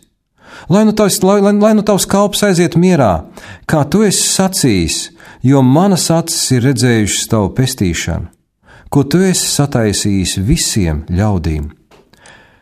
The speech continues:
Gaismu apgaismot pagānus un par slavu saviem Izraēla ļaudīm." Tā runāja Simeons. Bet šeit pat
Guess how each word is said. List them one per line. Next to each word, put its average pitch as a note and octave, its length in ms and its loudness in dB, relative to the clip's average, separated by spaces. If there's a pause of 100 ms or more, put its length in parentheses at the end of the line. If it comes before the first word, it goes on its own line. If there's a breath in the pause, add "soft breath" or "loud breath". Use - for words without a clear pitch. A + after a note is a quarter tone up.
(380 soft breath)
Gaismu G3 540 2
apgaismot E3+ 540 0
pagānus C3 680 2
un G#2 120 2
par G#2 120 0
slavu D#3 480 0
saviem B2 400 0
Izraēla G2 560 0
ļaudīm." F#2 520 -2 (1500)
Tā G2+ 140 0 (120)
runāja F#2+ 380 0
Simeons. E2+ 560 -2 (800 loud breath)
Bet - 120 -4
šeit F#3+ 220 0
pat F#3 180 -2